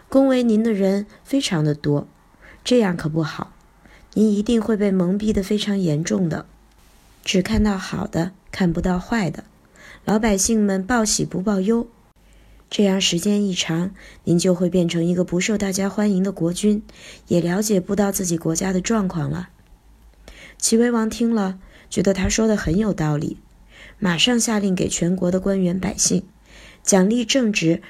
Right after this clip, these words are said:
而敢于规劝他的人，谁提的意见更多，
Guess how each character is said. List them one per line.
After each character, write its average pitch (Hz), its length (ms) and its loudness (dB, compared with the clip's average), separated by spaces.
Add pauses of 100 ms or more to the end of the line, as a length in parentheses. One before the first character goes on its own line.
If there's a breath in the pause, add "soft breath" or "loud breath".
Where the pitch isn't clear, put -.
(120 loud breath)
而 196 120 0
敢 175 240 0
于 160 60 -2
规 226 200 2
劝 208 220 -2
他 170 160 -2
的 151 100 0
人， 147 280 -2 (800 loud breath)
谁 220 220 2
提 240 160 -4
的 240 80 -2
意 240 220 -2
见 175 220 0
更 165 240 0
多， 170 300 -2